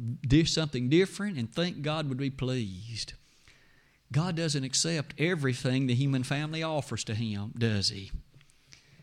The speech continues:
You'll notice one last point in that one. Didn't Jesus highlight that very thought himself in the days of the New Testament consideration?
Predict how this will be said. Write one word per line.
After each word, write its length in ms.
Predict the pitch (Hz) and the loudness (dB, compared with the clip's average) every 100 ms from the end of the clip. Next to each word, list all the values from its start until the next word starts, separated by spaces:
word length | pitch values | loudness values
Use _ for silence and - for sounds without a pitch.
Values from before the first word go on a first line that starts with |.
| - - | -14 4
You'll 200 | 143 139 | 6 8
notice 420 | 156 160 131 135 | 8 8 6 4
one 160 | 147 | 2
last 320 | 139 139 131 - | 4 4 2 0
point 300 | 170 185 127 | 0 2 4
in 120 | 113 | 2
that 300 | 107 98 - | 0 -4 -10
one. 220 | 110 117 117 - - - - - - | -14 -12 -12 -14 -20 -20 -20 -14 2
Didn't 180 | 160 143 | 4 6
Jesus 480 | 131 156 170 175 - | 4 4 4 0 2
highlight 500 | 135 143 143 147 139 | 2 4 4 2 2
that 140 | 139 | 0
very 220 | 143 143 | 2 2
thought 300 | - 147 147 | 2 0 2
himself 800 | 123 107 - 139 151 175 180 - | 0 2 2 2 2 0 -2 -2
in 80 | 120 | 0
the 80 | 110 | 4
days 520 | 127 143 160 170 143 | 4 6 4 4 2
of 100 | 113 | 2
the 80 | 113 | 2
New 160 | 147 | 2
Testament 480 | 147 160 151 156 139 | 2 0 0 -2 -4
consideration? 840 | 135 120 143 135 147 165 - 170 | -4 -4 -4 -4 -4 -6 -8 -8